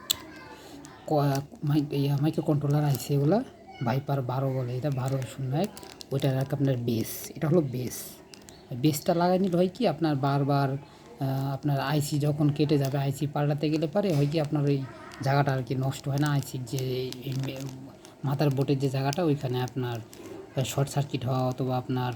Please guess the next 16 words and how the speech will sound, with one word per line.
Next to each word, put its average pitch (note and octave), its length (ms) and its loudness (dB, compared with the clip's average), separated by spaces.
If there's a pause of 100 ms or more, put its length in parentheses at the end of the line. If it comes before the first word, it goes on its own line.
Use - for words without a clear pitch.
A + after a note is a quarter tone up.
নষ্ট C3 340 0
হওয়ার C3+ 140 2
কোনো C3+ 240 -2
চান্স C3+ 200 -2 (100)
থাকে D3 180 -2
না। F3 100 6
এই D3+ 120 6
জন্য C#3 220 2
একবার C3+ 360 2
এই C3 220 2 (400)
বেসটা C#3+ 300 2
বসায় D3 320 2
নিলে G3 220 6
পারে A#3 360 0 (460)
আপনার C3 360 0
বারবার C3+ 500 0